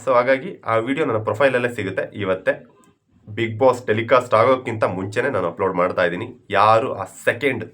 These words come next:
ಎಲಿಮಿನೇಷನ್ ಅಂತ, ಆ ವ್ಯಕ್ತಿ ಯಾರು, ಆ ಕಂಟೆಸ್ಟೆಂಟ್ ಯಾರು ಅಂತ ಅಲ್ಲಿ ಹೋಗ್ಬಿಟ್ಟು ನೋಡಿ. ಇದಿಷ್ಟು ನಾನು ಇವತ್ತು ಬಿಗ್ ಬಾಸ್ ಫೈಲ್ಸಲ್ಲಿ, ಅಂದ್ರೆ ಪ್ರೊಮೋದಲ್ಲಿ ಅಬ್ಸರ್ವ್ ಮಾಡಿದಂಥ ಮಾಹಿತಿಗಳು. ಇದ್ರ ಬಗ್ಗೆ ಅದಾದ ನಂತರ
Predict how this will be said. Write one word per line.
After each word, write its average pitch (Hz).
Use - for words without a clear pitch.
ಎಲಿಮಿನೇಷನ್ 101
ಅಂತ, 87
ಆ 98
ವ್ಯಕ್ತಿ 104
ಯಾರು, 98
ಆ 92
ಕಂಟೆಸ್ಟೆಂಟ್ 107
ಯಾರು 85
ಅಂತ 82
ಅಲ್ಲಿ 95
ಹೋಗ್ಬಿಟ್ಟು 87
ನೋಡಿ. 87
ಇದಿಷ್ಟು 170
ನಾನು 131
ಇವತ್ತು 117
ಬಿಗ್ 95
ಬಾಸ್ 110
ಫೈಲ್ಸಲ್ಲಿ, 107
ಅಂದ್ರೆ 110
ಪ್ರೊಮೋದಲ್ಲಿ 104
ಅಬ್ಸರ್ವ್ 95
ಮಾಡಿದಂಥ 87
ಮಾಹಿತಿಗಳು. 107
ಇದ್ರ 131
ಬಗ್ಗೆ 139
ಅದಾದ 127
ನಂತರ 131